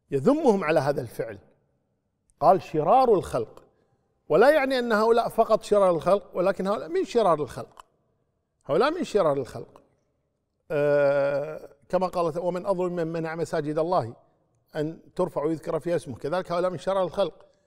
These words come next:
"من اتخذ مع الله إلها آخر"، من شرار الخلق، وهكذا. فهؤلاء من شرار الخلق، ليسوا هم فقط شرار الخلق، ولذا جاء في الحديث عن النبي صلى الله عليه وسلم: "لا تقوم الساعة إلا على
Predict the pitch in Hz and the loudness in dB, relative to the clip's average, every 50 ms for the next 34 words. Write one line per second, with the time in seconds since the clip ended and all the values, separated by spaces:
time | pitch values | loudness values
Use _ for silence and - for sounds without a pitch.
0 | _ _ _ _ _ _ _ _ _ _ _ _ - 156 165 147 - 202 160 190 | _ _ _ _ _ _ _ _ _ _ _ _ -6 -6 -6 -2 -2 -2 -2 0
1 | 196 185 170 170 160 180 190 190 165 170 175 180 175 170 170 190 190 175 - - | 0 0 -2 -2 -2 -2 0 0 0 0 -2 -2 -2 -2 -2 -4 -6 -8 -8 -12
2 | - - 135 117 - 160 180 196 196 196 175 - - 196 160 - - - - - | -14 -14 -16 -10 -6 -2 -2 0 -2 -2 -4 -4 -2 -2 -2 -4 -8 -16 -8 -6
3 | 180 160 214 240 - - 151 131 117 - - _ _ _ _ _ - 170 190 226 | 0 2 2 2 0 -2 -4 -6 -6 -10 -16 _ _ _ _ _ 0 2 4 4
4 | 247 254 - 220 220 254 277 269 208 - 214 196 202 202 196 165 - 226 233 - | 4 2 0 -2 -2 -2 -2 -4 -2 0 0 2 2 2 0 0 0 -2 -2 -2
5 | - 196 226 254 - - 226 202 160 214 233 196 - 214 208 - 202 196 - - | 0 -2 -2 -2 -2 -4 -6 -4 -4 -4 -4 0 0 0 0 0 -2 -4 -4 -6
6 | - 170 170 185 185 175 175 190 226 247 220 - - _ _ _ _ _ _ _ | -4 -2 0 0 0 0 0 0 -2 -4 -6 -12 -20 _ _ _ _ _ _ _
7 | _ - 170 143 - - - - 143 - - - - _ _ _ _ _ 156 156 | _ -2 -2 -2 2 2 2 2 2 0 -6 -14 -20 _ _ _ _ _ 0 0
8 | 170 175 180 165 143 175 180 180 - - 165 - 165 185 190 156 151 147 156 151 | 0 2 0 0 0 0 0 0 -2 -4 -6 -6 -6 -6 -6 -6 -6 -6 -6 -6
9 | 156 156 156 156 143 127 - - 160 151 147 147 147 139 135 156 180 165 185 185 | -4 -6 -6 -8 -8 -10 -8 -8 -6 -6 -4 -4 -4 -4 -6 -6 -6 -6 -6 -4
10 | - 180 180 - 175 170 170 143 - - 202 190 175 175 190 175 175 170 170 156 | -4 -6 -8 -8 -8 -10 -10 -10 -6 -4 -4 -4 -4 -4 -6 -4 -2 -2 -2 -2
11 | 160 170 170 180 196 220 220 | -2 -2 0 0 0 -2 -2